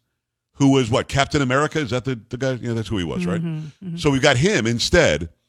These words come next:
Speaker 1: He's a perfect pick, even though he was, like, sending pictures of his private parts, or somebody was sending pictures of his private parts not even a year ago. He's still, like, a Hollywood darling. That's fine. Tim Allen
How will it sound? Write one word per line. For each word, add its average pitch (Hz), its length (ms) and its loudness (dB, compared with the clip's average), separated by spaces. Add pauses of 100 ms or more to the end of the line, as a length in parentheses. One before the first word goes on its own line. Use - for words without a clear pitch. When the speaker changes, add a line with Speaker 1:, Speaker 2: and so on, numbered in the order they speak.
(460)
Speaker 1:
He's 220 380 -2
a 165 60 2
perfect 151 440 2
pick, 185 400 2
even 196 280 -2
though 101 380 2 (380)
he 151 220 0
was, 143 160 2
like, 131 160 0
sending 143 380 0
pictures 139 400 4
of 123 140 4
his 110 360 0
private 127 400 -2
parts, 120 300 -2
or - 40 -6
somebody 131 320 2
was 110 160 2
sending 92 360 0 (360)
pictures 131 300 2
of 120 80 2
his 101 120 -4
private 120 360 4
parts 117 280 2
not 120 120 0
even 110 120 -2
a 95 40 2
year 156 220 6
ago. 82 380 -2 (220)
He's 190 300 -2
still, 135 540 4
like, 117 280 -2
a 120 100 0
Hollywood 117 380 0
darling. 135 420 2
That's 160 200 -4
fine. 135 480 -2 (340)
Tim 165 200 4
Allen 113 480 0